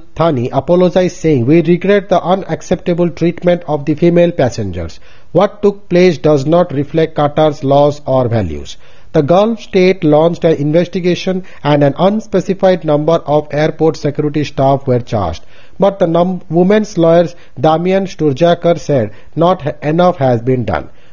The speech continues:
Why were the women made to undergo the medical examination?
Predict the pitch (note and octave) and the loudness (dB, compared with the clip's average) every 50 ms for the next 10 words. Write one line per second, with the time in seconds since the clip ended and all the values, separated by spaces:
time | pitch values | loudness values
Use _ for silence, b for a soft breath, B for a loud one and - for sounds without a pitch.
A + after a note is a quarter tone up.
0 | b b C3 D3+ F3 G3+ A3 A3+ A3 G3+ G3+ F#3 G3 - F3 D#3 D#3+ E3 E3+ F3 | b b 0 2 2 4 2 2 2 2 2 2 2 0 0 2 2 2 2 4
1 | F3 F3+ F3 B B B B - B2 C3+ D3+ E3 F3+ E3+ - - - E3 - - | 2 2 2 B B B B -4 2 2 4 4 4 2 -2 -4 -4 -4 -4 0
2 | C3 C#3+ D3 E3 E3 D#3+ C#3+ D3 D3+ D3+ C#3+ C3+ C3+ B2+ C#3 D3 D3 E3+ D#3 F3 | 0 2 2 2 2 2 2 4 4 4 2 0 -2 0 0 0 0 0 0 0
3 | E3 D#3+ - A#2+ A2 G#2 B2+ A#2 G#2+ G#2 F#2+ F2 - - D#2+ - - | -2 -2 -2 -6 -4 -2 -2 -2 -2 -2 -4 -6 -6 -8 -10 -10 -12